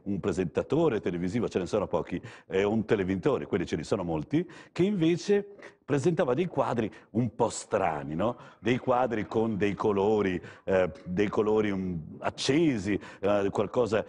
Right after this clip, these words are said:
dei colori buttati su una tela. Ma, eh, ci sono migliaia,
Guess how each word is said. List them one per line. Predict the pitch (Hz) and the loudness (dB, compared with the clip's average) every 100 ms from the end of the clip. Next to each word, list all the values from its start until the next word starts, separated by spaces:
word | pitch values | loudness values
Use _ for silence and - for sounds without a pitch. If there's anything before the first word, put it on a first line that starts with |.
| - | -8
dei | - 104 | -8 -2
colori | 120 120 113 | 0 2 2
buttati | 95 110 - 139 110 107 | 0 -6 -2 -2 -2 -6
su | - | -4
una | 104 101 | -2 0
tela. | 190 127 98 - - | 0 0 -2 -4 -8
Ma, | 139 - | -6 -4
eh, | 151 | -6
ci | - | -4
sono | 160 220 151 113 | -2 0 -2 -4
migliaia, | 131 147 139 175 233 147 101 87 76 | -2 0 2 2 2 0 0 0 -2